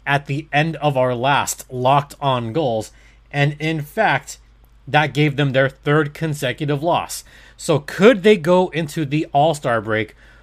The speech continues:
with maybe at least one victory? Last Friday, I would say all indications are San Diego's not going to win. They're going to get slaughtered.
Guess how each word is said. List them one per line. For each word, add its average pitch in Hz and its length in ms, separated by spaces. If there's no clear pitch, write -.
with 117 460
maybe 123 400
at 123 160
least 147 260
one 117 540
victory? 104 540
Last 160 320
Friday, 202 460
I 156 120
would 254 200
say 214 260
all 190 380
indications 170 800
are 139 400
San 190 260
Diego's 151 400
not 127 320
going 123 280
to 113 300
win. 135 360
They're 117 100
going 113 200
to 101 60
get 95 140
slaughtered. 131 560